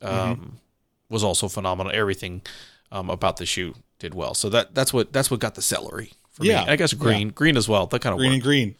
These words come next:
Speaker 2: I like that. Yeah.
Speaker 1: Green and green. Green
Speaker 2: Great
Speaker 1: and green.
Speaker 2: shoe. Definitely worthy of being on the list. I think of the eight different subcategories that we've done, this has been in at least two, maybe three of them. So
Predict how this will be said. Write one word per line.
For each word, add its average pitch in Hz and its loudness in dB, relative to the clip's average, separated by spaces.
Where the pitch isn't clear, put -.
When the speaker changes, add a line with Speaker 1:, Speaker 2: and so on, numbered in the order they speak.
Speaker 2:
I 117 0
like 131 4
that. 107 -4
Yeah. 123 2
Speaker 1:
Green 101 2
and 90 -2
green. 90 -4
Green - 0
Speaker 2:
Great 185 8
Speaker 1:
and 185 4
green. - 0
Speaker 2:
shoe. 175 6
Definitely 151 2
worthy 127 4
of 101 0
being 110 0
on 110 0
the 107 -2
list. 104 -4
I 117 0
think 131 -2
of 123 0
the 113 0
eight 143 4
different 135 -2
subcategories 131 4
that 135 0
we've 120 0
done, 135 0
this 110 -2
has 107 -6
been 117 -2
in 110 0
at - -4
least 113 -4
two, 143 2
maybe 113 2
three 110 -2
of 127 -2
them. 147 -2
So 104 -4